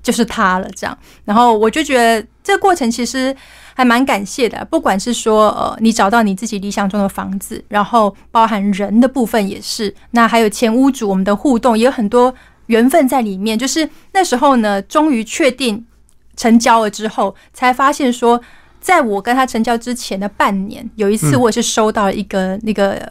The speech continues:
Speaker 1: 呃，讲座的邀约，才发现说那个讲座的单位就是这个前屋主他们的公司，然后就觉得，哎，有一些渊源在里面，这样。
Speaker 2: 所以他有卖你比较便宜吗？
Speaker 1: 他有，他有跟我说他真的没赚了，但是到底有没有我就不晓得。
Speaker 2: 哦，还是三年前的价钱。
Speaker 1: <laughs> 坦白讲，他是有涨价，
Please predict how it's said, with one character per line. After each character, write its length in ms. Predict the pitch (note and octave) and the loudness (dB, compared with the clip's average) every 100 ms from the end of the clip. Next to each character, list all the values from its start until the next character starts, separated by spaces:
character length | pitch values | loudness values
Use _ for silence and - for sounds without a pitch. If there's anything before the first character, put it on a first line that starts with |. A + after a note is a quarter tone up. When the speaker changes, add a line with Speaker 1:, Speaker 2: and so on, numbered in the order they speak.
| - | -12
Speaker 1:
呃， 140 | G#3+ A3 | -12 -6
讲 220 | A3 G3+ | -2 -2
座 200 | D4 B3+ | 0 2
的 80 | G#3 | 4
邀 220 | A#3 A#3+ | 4 4
约， 260 | A#3 A#3+ B3 - _ _ | 2 0 -2 -6 _ _
才 180 | - B3 | -2 0
发 180 | C4+ D4 | 2 2
现 180 | C#4+ | 0
说 200 | B3+ A#3 A3+ | -2 -2 -2
那 160 | F4 | -2
个 120 | F4+ A#3+ | 0 -2
讲 260 | A#3 G3+ F#3+ | -2 -6 -6
座 160 | C4 | -6
的 100 | G#3 | -4
单 340 | G3 A3+ G#3+ A#3 | -2 0 2 2
位 180 | A3 G3+ | 2 -2
就 140 | - C4+ | -2 0
是 180 | C4+ | 0
这 160 | A#3+ A#3+ | -2 0
个 80 | G#3+ | -2
前 260 | - A#3+ | 0 -2
屋 220 | G3+ A#3+ B3 | 2 2 2
主 180 | - B3+ | -4 -4
他 140 | A3+ | 0
们 120 | G3+ | 2
的 80 | F#3+ | 0
公 300 | - G3+ G3 | 0 2 2
司， 340 | G#3 G3+ F#3+ G3 - - - | 0 -6 -10 -12 -20 -12 -2
然 100 | G#3+ | 2
后 120 | B3+ | 2
就 80 | B3+ | 2
觉 120 | A#3+ | 0
得， 60 | |
哎， 60 | G#3+ | -2
有 140 | A3 G#3+ | 0 0
一 40 | |
些 160 | B3 B3 | 2 4
渊 160 | B3+ | 6
源 180 | C4 F#3+ | 4 4
在 160 | F#3+ G#3 | 0 0
里 100 | G3 | -2
面， 280 | G3 G3+ F#3+ G3 | -4 -6 -6 -10
这 80 | G#3+ | -8
样。 180 | - G#3+ - | -8 -10 -12
Speaker 2:
所 180 | - D#3 | -6 -2
以 40 | D3+ | 2
他 100 | E3 | 2
有 80 | A#2+ | 2
卖 180 | F3 E3+ | 0 0
你 120 | E3 | -2
比 80 | B2+ | -4
较 100 | A#2+ | -6
便 240 | C#3+ - A2 | -8 -6 -4
宜 100 | A#2 | -4
吗？ 60 | G#2 - - E3 | -6 -10 -10 -4
Speaker 1:
他 240 | - G#4 F#4+ | 2 6 6
有， 80 | A3 | 4
他 180 | G4+ F4 | 4 4
有 60 | |
跟 120 | F4+ | 4
我 100 | E4+ | 2
说 160 | A#3 D4 | 2 2
他 140 | D4 | 2
真 120 | D4+ D4+ | 2 2
的 100 | B3+ | 2
没 180 | G#3 | 0
赚 260 | G#3+ - A3 | -2 -2 -2
了， 80 | G3+ | 0
但 140 | C#4+ | 0
是 80 | D#4+ | 2
到 160 | F4+ D#4+ | 4 4
底 140 | D4 | 4
有 220 | - C4+ | 4 4
没 140 | A#3+ D4 | 4 4
有 100 | E4 | 6
我 120 | A#3+ | 6
就 240 | A3 E4 | 4 0
不 140 | C4 D4+ | 0 0
晓 260 | - F3+ F#3 | 0 -4 -4
得。 220 | G3 G3 | -6 0
Speaker 2:
哦， 200 | F#3 D3+ | 2 2
还 160 | E3+ | 2
是 80 | E3+ | 0
三 200 | F3+ F#3 | 2 4
年 140 | E3+ C#3+ | 4 2
前 100 | C3+ | 0
的 80 | |
价 200 | B2+ C3+ | 0 0
钱。 180 | A#2 G2+ - | -2 -6 -8
Speaker 1:
<laughs> 40 | |
坦 140 | - A3+ | 0 2
白 100 | A#3+ | 2
讲， 140 | A#3 | 2
他 100 | B3+ | 0
是 140 | C#4 | 0
有 100 | B3 | 0
涨 240 | G#3+ - G3 | 0 -4 -8
价， 240 | - A3 | -2 -2